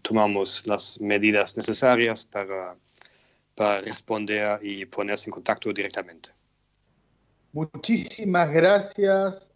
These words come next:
Speaker 2: eh, Robert Schaffer, director regional para América, Afra-, África, Asia y Pacífico del Top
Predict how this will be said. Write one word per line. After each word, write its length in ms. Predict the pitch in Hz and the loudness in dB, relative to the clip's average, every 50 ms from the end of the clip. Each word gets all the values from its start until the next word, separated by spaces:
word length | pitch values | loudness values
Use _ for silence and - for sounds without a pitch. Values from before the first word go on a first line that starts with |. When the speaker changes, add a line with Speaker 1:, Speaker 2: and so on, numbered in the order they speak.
| _ - | _ -10
Speaker 2:
eh, 460 | 131 127 127 123 123 123 123 120 120 - _ _ _ - | -8 -6 -4 -4 -4 -4 -6 -8 -10 -12 _ _ _ 2
Robert 280 | 143 156 170 165 165 147 | 4 4 6 6 4 2
Schaffer, 640 | - - 208 - - - - 226 220 226 226 226 - _ _ _ _ _ _ - | 2 2 4 4 4 4 4 2 4 2 2 -2 -8 _ _ _ _ _ _ -6
director 380 | 139 143 - - - 254 254 - | -4 -4 -4 0 4 6 6 6
regional 560 | 196 175 - 160 160 170 180 175 156 143 - | 4 2 0 -4 -4 0 2 2 2 0 -2
para 280 | - - 135 135 139 | -4 -4 -2 -2 -2
América, 540 | 139 151 175 175 160 139 131 123 - 139 139 147 | -2 -2 -2 -2 -2 -2 -4 -4 -4 -4 0 2
Afra-, 560 | 170 170 151 - - - 127 123 117 113 - _ _ _ _ _ _ - | 4 4 4 2 0 -8 -8 -8 -8 -8 -12 _ _ _ _ _ _ -4
África, 560 | 160 175 - - 139 135 - - 117 107 - _ _ _ _ _ _ _ _ - | -2 -2 -2 -2 -8 -10 -8 -8 -10 -10 -12 _ _ _ _ _ _ _ _ 0
Asia 320 | 160 170 151 - 156 143 | 0 0 0 0 -4 -6
y 40 | 135 | -6
Pacífico 840 | 139 - 127 - - 165 160 - - 185 - - 233 233 226 - _ _ _ _ - | -4 -8 -10 -8 -8 -10 -10 -10 -12 -10 -6 -4 -4 -4 -4 -8 _ _ _ _ -6
del 260 | 143 147 147 143 147 | -2 -2 -2 0 2
Top 300 | - 226 233 226 - - | 2 2 2 2 -2 -8